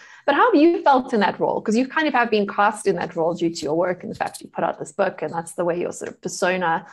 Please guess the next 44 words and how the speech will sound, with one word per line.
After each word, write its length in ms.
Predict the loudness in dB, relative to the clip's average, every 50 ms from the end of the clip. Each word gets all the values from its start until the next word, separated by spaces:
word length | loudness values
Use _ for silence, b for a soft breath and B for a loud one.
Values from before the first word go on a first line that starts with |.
| B B B
on, 320 | -4 -4 -4 -4 -6 -8 -10 _ -6
on 260 | -4 -4 -4 -6 -10 -12 -10
Twitter 300 | -2 -2 -2 0 2 2
and 340 | 2 4 4 4 2 0 -2
social 300 | -4 -4 -4 -2 -2 -2
media 380 | 0 0 2 4 4 4 4 2
has, 280 | 2 2 0 0 -2 -4
has 240 | -4 -4 -4 -4 -10
developed, 480 | -8 -2 2 4 6 6 4 4 0 -4
as 80 | 0
being 180 | 2 2 2 2
someone 260 | 2 0 0 2 4
that 80 | 4 2
is 160 | 2 2 -4 B B B B B
quite 360 | -12 -4 2 2 2 2 2 -2
funny. 460 | 0 0 2 2 2 -4 -6 -8 B B B B B B B B B B _ _ _ _ -10
What 260 | 0 4 6 6 6
are 80 | 6 6
the, 280 | 6 8 8 8 8
what 100 | 6 6
are 120 | 4 2 0
the 60 | 4
darker 340 | 4 6 6 6 4 2 0
and 120 | 2 2 4
lighter 340 | 4 4 2 2 0 -2 -4
sides 340 | 0 2 4 4 4 4 2
of 140 | 0 2 4
that 260 | 4 4 4 2 -2
role? 400 | 0 4 6 6 6 6 4 2
And 100 | -2 -2
we 80 | 0
all 120 | 0 0 0
find 240 | 0 -4 -4 -4 -6
ourselves 420 | -8 -8 -8 -8 -8 -8 -10 -14
cast 380 | -12 -6 -6 -6 -6 -6 -10 -14
in 80 | -12
these 240 | -12 -14 -14 -12 -8
roles 360 | -6 -6 -6 -6 -8 -10 -10 -12
in 100 | -12 -10
society 640 | -10 -12 -8 -6 -6 -6 -6 -8 -10 -12 -12 -12 -12 -14
that 120 | -14 -12
you 100 | -12 -12
found 300 | -12 -12 -14 -14 -12 -10
there. 240 | -10 -10 -10 -12